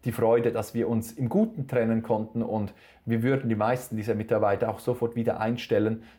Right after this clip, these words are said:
die von sich ausgegangen sind, weil wir einfach auch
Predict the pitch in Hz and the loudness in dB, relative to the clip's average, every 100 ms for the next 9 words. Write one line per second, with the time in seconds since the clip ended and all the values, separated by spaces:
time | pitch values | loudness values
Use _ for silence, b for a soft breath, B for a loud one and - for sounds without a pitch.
0 | - 120 120 113 120 - - 104 - 110 | -8 -4 -2 -2 -2 -4 -2 -2 -2 -2
1 | 101 104 101 98 98 101 104 104 113 - | -2 -2 -4 -2 0 2 0 0 -2 -4
2 | - B B _ 104 101 101 101 - | -6 B B _ 0 2 2 0 -6